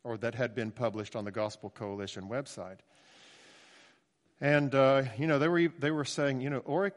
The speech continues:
Oric is espousing an old heresy here." I can't even remember what the heresy was. It was probably something that I'd never heard of. <clears throat> And, uh, Carol was distressed about it.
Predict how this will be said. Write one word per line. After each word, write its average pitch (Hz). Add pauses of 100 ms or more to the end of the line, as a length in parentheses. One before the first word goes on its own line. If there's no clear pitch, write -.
(140)
Oric 190
is 135
espousing 139
an 123
old 131
heresy 135
here." 90
I 127
can't 226
even 262
remember 214
what 185
the 156
heresy 156
was. 143
It 135
was 143
probably 202
something 139
that 120
I'd 117
never 117
heard 127
of. 82 (160)
<clears throat> 160 (1080)
And, 131
uh, 127
Carol 190 (500)
was 127
distressed 113
about 87
it. -